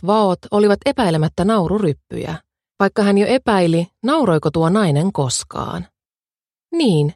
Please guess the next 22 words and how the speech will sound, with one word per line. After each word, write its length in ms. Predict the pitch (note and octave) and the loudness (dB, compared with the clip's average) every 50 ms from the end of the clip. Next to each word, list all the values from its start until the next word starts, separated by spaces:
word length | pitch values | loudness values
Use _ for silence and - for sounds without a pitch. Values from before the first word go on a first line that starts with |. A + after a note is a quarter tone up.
| _ _ - | _ _ -4
minä 220 | D4+ E4 C#4 G#3+ | -2 0 0 0
sanoin, 340 | - C#4 C#4+ C#4 B3+ A3 G3 | 0 0 0 0 2 2 2
että 200 | F#3+ - - G3 | 0 0 -2 -4
se 120 | - A3 | -4 -4
sointuu", 680 | G#3+ - E4 E4 B3 D#3+ D3 C#3 - - D3+ D3 D3 C#3+ - _ _ _ _ _ _ _ - | -2 -2 0 0 2 2 0 -2 -2 -4 -4 -4 -4 -6 -8 _ _ _ _ _ _ _ 0
Elisa 340 | F#3 F#3+ G#3+ G3+ - F3+ D#3+ | 2 2 4 4 2 0 0
Lind 180 | D#3+ D#3 D#3 E3+ | 0 0 0 0
Lehtinen 560 | G3+ A3 G#3 - - E3+ E3 E3+ E3 E3+ - _ | 0 -2 -2 -2 -2 -2 0 0 -2 -2 -6 _
palautti 380 | - C#4+ C#4+ B3 F#3 - - E3+ | -2 0 0 0 0 0 -2 -2
toimittajan 680 | - B3+ B3+ G#3+ E3 D3 - - - D3+ E3 F#3+ - - | -2 0 0 0 0 0 -2 -2 -2 -2 -2 -2 -2 -2
aiheeseen. 840 | D3 C#3 C3+ B2 C#3+ - - - - - - - - - - F3+ - _ _ _ _ _ _ _ _ _ _ _ _ - | -2 -2 -4 -6 -8 -10 -10 -8 -8 -8 -8 -8 -10 -10 -12 -14 -16 _ _ _ _ _ _ _ _ _ _ _ _ -4
Hän 120 | F#3 F3+ | -2 0
istui 380 | - B3+ C#4 - - D4 C4 A3+ | 0 0 -2 -2 0 0 0 2
valkoisessa 640 | B3+ C#4 D4 - - G#3+ F#3 - F3 D#3 - - | 2 2 2 2 0 0 0 0 -2 -4 -4 -2
nojatuolissa 880 | D#3+ F3+ A3 A#3+ A3+ G#3 - F#3+ F#3 F3+ E3+ F3 E3 - - - F3+ F3 F3+ _ - | -2 0 0 0 0 0 0 0 0 0 0 0 -2 -4 -4 -4 -4 -4 -4 _ -6
suuren 360 | - D4+ D4 C4 G3 D#3+ D#3 - | -4 -2 0 0 0 0 0 -2
ikkunan 460 | F#3+ - _ - E3 E3 G3 G#3 G#3 | -4 -4 _ -4 -2 0 0 0 0
edessä. 560 | - D3 C3+ C#3 B2+ A#2+ - - - - - D#3 - _ _ _ _ _ _ _ _ - | -2 -4 -4 -4 -4 -6 -6 -8 -8 -10 -12 -12 -14 _ _ _ _ _ _ _ _ -2
Huone 240 | B3 D4 D#4 E4 | 0 0 0 0
sijaitsi 380 | D4+ - D4+ C#4 B3+ - - A3+ | -2 0 0 0 0 0 0 0
neljännessä 540 | B3 C4+ C#4 B3+ G3+ E3+ E3 D#3+ - - D3+ | 2 2 2 2 2 0 0 -2 -2 -4 -4
kerroksessa 840 | - G3+ G#3+ A3 G#3 G3 F3+ - - F#3+ F3 E3 - - - F3+ | -2 0 0 0 0 -2 -4 -4 -2 -2 -2 -2 -4 -4 -4 -4